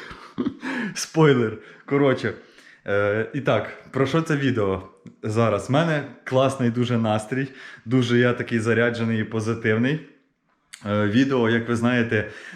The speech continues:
виходять майже дві неділі з запізненням. Е, в зв'язку з тим, що в мене бракує часу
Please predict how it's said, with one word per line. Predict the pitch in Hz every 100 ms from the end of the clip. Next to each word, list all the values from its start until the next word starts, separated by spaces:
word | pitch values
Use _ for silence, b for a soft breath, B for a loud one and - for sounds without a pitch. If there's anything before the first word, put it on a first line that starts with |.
| B
виходять | 101 120 117 131 127 117 -
майже | 120 123 120 107 117 113 110
дві | 95 113 127
неділі | 120 113 107 120 113 113
з | 110 98 117 117
запізненням. | 117 113 - 107 98 110 117 151 156 B B B B -
Е, | 101 101 101 104 104
в |
зв'язку | 104 101 120 - 131
з |
тим, | - 127
що | - 120
в |
мене | 123 123 120
бракує | 117 110 110 120 127 120 117
часу | 117 117 117 113 113